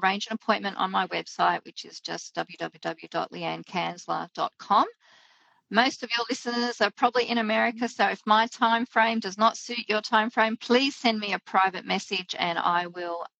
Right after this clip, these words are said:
uh, arrange that with you. So don't worry about, "Oh, my calendar, I'm not gonna meet you at four o'clock in the morning." I would <laughs> not expect that of anybody. Um, we can adjust our time frame, so no problem.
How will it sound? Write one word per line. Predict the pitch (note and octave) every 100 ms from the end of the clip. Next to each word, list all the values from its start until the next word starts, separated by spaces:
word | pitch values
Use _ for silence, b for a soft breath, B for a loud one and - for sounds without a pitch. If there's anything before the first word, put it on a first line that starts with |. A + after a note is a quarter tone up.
| -
uh, | F3 E3 D#3+ E3 E3+ - _ _ _ _ _
arrange | D3+ F#3 F#3+ G#3 G#3+
that | F#3 E3
with | F3 F3 -
you. | - F#3+ B B _
So | - F#3+ F#3 -
don't | F#3 F#3 F#3 - -
worry | F3+ F3 E3+
about, | E3+ D#3+ D#3+ -
"Oh, | G3+ F#3
my | F3 E3
calendar, | - E3+ E3+ E3+
I'm | E3
not | E3+ E3+
gonna | E3+ E3 D#3
meet | - F3+ F3
you | E3+
at | F3
four | - F3+ F3+
o'clock | - D#3+ -
in | E3
the |
morning." | E3 E3+ E3+
I | E3+
would | E3 -
<laughs> | B3+ -
not | A#4+
expect | - - - - -
that | D#4+ A#3
of | A3+
anybody. | G#3+ G3+ G3+ F#3+ A3+ B B B B -
Um, | B3 A#3+ C4+ - D#4 B B B C#4+ -
we | C4+
can | - F4+ D4+
adjust | A#3 B3+ E4 -
our | B3
time | B3 D4 A3+ A3+
frame, | B3+ G3+ F#3+
so | G#3 G3 G3
no | G3 G3+
problem. | G3+ G3+ F3+ F3+ F#3